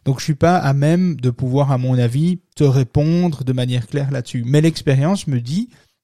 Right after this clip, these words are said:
que, euh, voilà, le, le, le, le,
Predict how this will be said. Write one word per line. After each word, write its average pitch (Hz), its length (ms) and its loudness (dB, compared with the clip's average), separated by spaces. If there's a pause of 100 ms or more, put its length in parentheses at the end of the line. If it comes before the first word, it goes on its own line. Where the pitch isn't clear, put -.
(140)
que, 170 280 2 (400)
euh, 127 260 2
voilà, 143 420 2
le, 120 300 0
le, 117 200 0
le, 117 300 -2 (240)
le, 113 440 -6